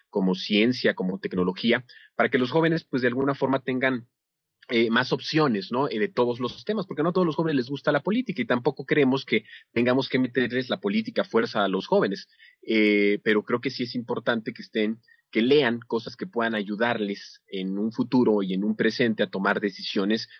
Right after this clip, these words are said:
correctas sobre lo que va a hacer de su vida y lo que va a pasar, eh, y de su papel en, en, pues, en, en, en el movimiento de, de, de este país, ¿no? Hacia dónde vamos a ir, hacia dónde nos vamos a mover. Entonces, por eso que, eh, es como una, eh,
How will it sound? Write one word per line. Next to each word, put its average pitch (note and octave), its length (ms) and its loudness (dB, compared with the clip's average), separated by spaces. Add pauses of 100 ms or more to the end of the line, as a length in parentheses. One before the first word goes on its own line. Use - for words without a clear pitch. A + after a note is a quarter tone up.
correctas G2+ 560 0
sobre F#2+ 260 -4
lo F#2+ 140 -2
que G2 120 -4
va G#2 200 2
a G#2+ 100 -6 (220)
hacer G#2+ 320 0
de G#2+ 100 -2
su - 140 -8
vida G#2+ 240 0
y B2 40 -2
lo G#2 100 -2
que F#2+ 60 -10
va - 920 -14
a F#2 80 -4
pasar, G2+ 340 -2 (160)
eh, G2+ 180 2
y A2+ 100 2
de G#2+ 100 0
su F#2 100 -8
papel A2 400 0
en, F#2 560 -2
en, F2+ 480 -6
pues, - 260 -2 (120)
en, G2+ 160 -12
en, G2+ 580 -2
en G2 60 2
el G2 80 2
movimiento G#2 720 2 (240)
de, F#2+ 420 4
de, F#2+ 220 2
de G2 100 0
este - 180 -2
país, A#2+ 380 0
¿no? G#2 60 -4
Hacia F#2+ 200 -2
dónde G#2+ 240 2
vamos G#2 280 -2
a G#2 80 -2
ir, A#2 140 -2
hacia F#2+ 220 -4
dónde G2+ 220 0
nos F#2 140 -4
vamos G2 320 -4
a - 20 -8
mover. A2 340 0 (220)
Entonces, C#3+ 300 -2
por E3 160 2
eso F#3 320 2
que, F#3 100 -2 (300)
eh, F#3+ 80 -20
es F3 320 -4
como F3+ 180 0
una, D#3+ 400 0 (380)
eh, B2+ 320 4